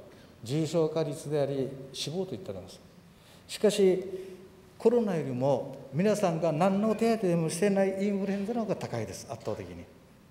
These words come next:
そうですよね。それを理解してよろしいわけですよね。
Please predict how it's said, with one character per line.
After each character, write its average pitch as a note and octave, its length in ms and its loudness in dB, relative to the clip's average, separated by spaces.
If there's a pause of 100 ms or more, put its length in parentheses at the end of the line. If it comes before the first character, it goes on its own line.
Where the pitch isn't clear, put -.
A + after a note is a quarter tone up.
(460)
そ C4+ 140 2
う - 20 4
で E3 80 4
す A#2+ 100 -8
よ G#2+ 120 -4
ね。 F#3+ 360 -2
そ - 120 0
れ G3+ 80 8
を - 20 0
理 F#3+ 100 2
解 F#3 140 4
し - 20 0
て D#3+ 60 0
よ C#3+ 60 0
ろ C#3+ 60 0
し - 40 -2
い E3 40 2
わ D3+ 60 4
け C3 80 0
で A2+ 100 -4
す - 60 -8
よ G2+ 100 -4
ね。 - 340 -6